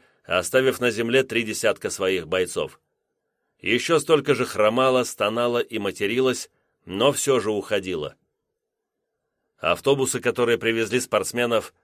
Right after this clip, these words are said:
повстанцы захватили. В них погрузили пострадавших визитеров, а уцелевшим посоветовали не повторять налет – а то в другой раз не уйдет никто.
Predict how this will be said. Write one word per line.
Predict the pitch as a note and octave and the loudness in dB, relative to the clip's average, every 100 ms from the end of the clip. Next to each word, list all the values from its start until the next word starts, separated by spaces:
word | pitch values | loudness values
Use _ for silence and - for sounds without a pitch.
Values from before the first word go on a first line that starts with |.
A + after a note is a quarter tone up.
| _ | _
повстанцы | G2+ F#2+ - G#2+ G2 G2 | -4 -2 0 0 0 -4
захватили. | F#2+ G2+ F#2+ F#2+ D2 - _ _ _ _ _ - | -4 -2 -2 -4 -8 -12 _ _ _ _ _ -10
В | F2+ | -4
них | C3 A#2 | -2 0
погрузили | B2+ B2+ A#2 B2 A#2 | 0 0 0 0 -2
пострадавших | A2 - G#2+ G#2+ G2 F#2+ D#2+ | -4 -2 0 2 0 -4 -10
визитеров, | F2+ F2 G2+ B2 C3 - _ _ _ _ | -10 -6 0 2 2 -2 _ _ _ _
а | - F2 | -4 -2
уцелевшим | F#2 A#2+ D#3+ D3+ D#3+ | 0 2 2 0 -4
посоветовали | B2+ - A2+ C3 C3+ C3 B2 | -4 -2 0 0 0 0 2
не | B2 | 0
повторять | C3+ C3 - B2 F2 E2 | -2 -4 0 0 0 -2
налет – | E2+ E2+ D#2+ - _ _ _ _ | -6 -4 -4 -6 _ _ _ _
а | - D#2+ | -8 -4
то | G#2 | -2
в | G2+ | -2
другой | A2+ A2+ A2 B2+ | 0 0 2 4
раз | C#3 B2+ | 2 0
не | B2 | -2
уйдет | A#2 G2 F2 D2+ | -2 -2 -4 -4
никто. | F#2 - E2 | -8 -6 -6